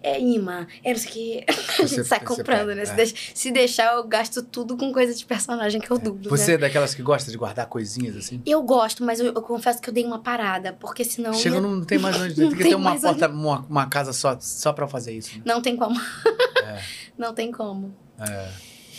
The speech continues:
Speaker 1: Tem a outra personagem que ele perguntou.
Speaker 2: Ah,
Speaker 1: Ele
Speaker 2: sim,
Speaker 1: falou
Speaker 2: peraí.
Speaker 1: Fiona Cake. Ah, Power!
Speaker 2: Ah, Power de Chainsaw Man.
Speaker 1: Power, Chainsaw Man. Gente.
Speaker 2: Olha aí.
Speaker 1: Louca!
Speaker 2: Isso é muito
Speaker 1: Eu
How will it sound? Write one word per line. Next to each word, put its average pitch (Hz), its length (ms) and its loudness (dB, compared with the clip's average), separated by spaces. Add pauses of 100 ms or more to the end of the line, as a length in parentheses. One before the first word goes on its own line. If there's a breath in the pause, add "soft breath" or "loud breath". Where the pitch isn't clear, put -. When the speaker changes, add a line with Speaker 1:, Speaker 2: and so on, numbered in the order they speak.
(140 loud breath)
Speaker 1:
Tem 349 200 2
a 285 80 2
outra 349 240 2
personagem 277 480 0
que 262 100 -4
ele 262 60 -2
perguntou. 220 520 -2
Speaker 2:
Ah, 247 160 2
Speaker 1:
Ele 247 120 0
Speaker 2:
sim, 269 40 2
Speaker 1:
falou 277 140 4
Speaker 2:
peraí. 294 220 4
Speaker 1:
Fiona 269 180 0
Cake. 294 540 -2 (200 loud breath)
Ah, 466 400 6
Power! 262 540 4 (260)
Speaker 2:
Ah, 143 200 4
Power 120 280 4
de 107 280 -4 (160)
Chainsaw 202 340 2
Man. 208 140 4
Speaker 1:
Power, 190 280 0
Chainsaw 220 380 -4
Man. 190 520 -2 (200)
Gente. 190 720 -6 (460)
Speaker 2:
Olha 95 140 -16
aí. 87 80 -20 (380)
Speaker 1:
Louca! 349 1900 2
Speaker 2:
Isso 131 180 0
é 170 40 6
muito 185 320 2
Speaker 1:
Eu 220 100 4